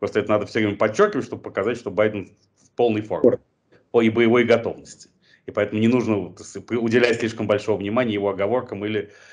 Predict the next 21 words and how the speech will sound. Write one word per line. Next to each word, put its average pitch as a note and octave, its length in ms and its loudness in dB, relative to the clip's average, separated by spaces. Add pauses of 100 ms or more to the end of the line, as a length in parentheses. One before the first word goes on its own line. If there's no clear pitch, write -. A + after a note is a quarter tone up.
(180)
э, F2 260 -2
поп-, F#2 240 -6
попыткам G#2 500 -6
пожать G#2 300 0
руку G#2 240 -2
пустоте, - 600 -4 (840)
что - 160 -12
недавно F2 340 -4
случилось. - 580 -12 (320)
А - 80 -14
Дональд F3+ 280 4
Трамп, A3+ 200 2
естественно, F#3+ 380 0
он, C3+ 180 2 (120)
э, G#2+ 260 -8
сейчас, A2+ 640 -2 (160)
ну, F#2 120 -16
так F2+ 140 -20
сказать, - 320 -18
на F#2 300 -8
коне, G#2+ 560 -4